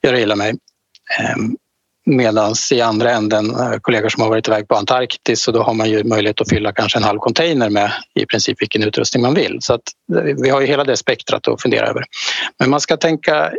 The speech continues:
igenom situationen i förväg. Ett sätt man kan, eh, göra det på är att göra någon form av liten riskmatris. Man kan rita upp, eh, fyra rutor där man,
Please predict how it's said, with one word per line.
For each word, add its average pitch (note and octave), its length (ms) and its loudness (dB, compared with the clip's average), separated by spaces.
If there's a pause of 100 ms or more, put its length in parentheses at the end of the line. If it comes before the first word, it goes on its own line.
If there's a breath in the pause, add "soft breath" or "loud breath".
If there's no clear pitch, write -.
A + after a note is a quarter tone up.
(140)
igenom D#3+ 380 2
situationen A#2 600 0
i G#2+ 40 2
förväg. A2+ 560 0 (300)
Ett C#3+ 120 -2
sätt C3+ 260 0
man A#2 140 2
kan, A#2 300 -2 (520)
eh, A2+ 260 2 (580)
göra A2+ 220 2
det A2 120 2
på A2+ 180 2
är A2+ 200 2
att G#2+ 140 -2
göra G#2+ 200 2
någon G#2+ 160 0
form G#2+ 140 0
av A2+ 100 2
liten A2 240 -2
riskmatris. - 920 -2
Man B2+ 100 -2
kan B2 140 0
rita B2 220 0
upp, - 300 -2 (1160 loud breath)
eh, A2+ 260 0
fyra A#2+ 300 2
rutor A#2 380 0
där A2 120 0
man, G2+ 300 0